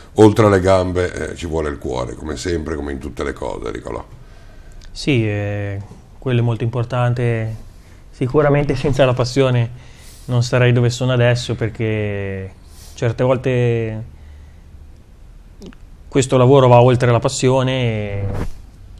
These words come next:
Speaker 2: bisogna essere veramente, veramente indirizzati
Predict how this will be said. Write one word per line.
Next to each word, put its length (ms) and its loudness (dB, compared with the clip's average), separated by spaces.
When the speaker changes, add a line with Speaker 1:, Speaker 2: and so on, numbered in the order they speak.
Speaker 2:
bisogna 460 2
essere 300 0
veramente, 580 -4
veramente 880 -8
indirizzati 840 0